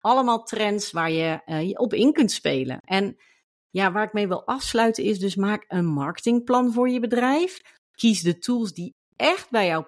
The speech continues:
passen en die je volhoudt. Maak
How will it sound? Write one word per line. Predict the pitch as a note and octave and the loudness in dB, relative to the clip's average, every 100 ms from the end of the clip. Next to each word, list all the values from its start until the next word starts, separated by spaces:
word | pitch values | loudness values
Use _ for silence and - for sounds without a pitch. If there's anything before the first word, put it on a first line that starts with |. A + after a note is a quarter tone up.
| - | 0
passen | A3 A#3+ - | 0 0 -4
en | - F#3 | -6 -4
die | F3+ | -4
je | D3+ | -4
volhoudt. | B2 B2+ D3 G3 G#3 A#3 F4 A4 - - _ - _ _ | -6 -2 2 4 4 4 4 2 0 -14 _ -20 _ _
Maak | - F#3 G3+ G3+ - | -6 -2 -2 -2 -8